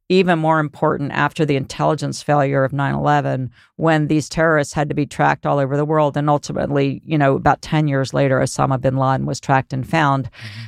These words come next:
Speaker 1: I knew that there, that, that women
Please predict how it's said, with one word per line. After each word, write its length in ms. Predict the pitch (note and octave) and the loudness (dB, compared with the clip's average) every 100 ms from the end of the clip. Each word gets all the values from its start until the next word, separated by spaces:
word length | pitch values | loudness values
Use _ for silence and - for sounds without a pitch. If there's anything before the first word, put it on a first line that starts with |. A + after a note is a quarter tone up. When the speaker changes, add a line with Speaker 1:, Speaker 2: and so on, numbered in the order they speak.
| - - | -10 0
Speaker 1:
I 280 | D#3 D3+ D3+ | 2 2 0
knew 220 | D#3+ E3 | 2 2
that 160 | D3+ - | 2 2
there, 180 | D3+ D3 F3 | 2 2 0
that, 240 | D#3 - | -2 0
that 200 | D3+ C3+ - | 0 -2 -6
women 720 | D3+ E3 F#3 F3+ E3+ E3 D#3+ | 0 2 4 2 0 -4 -10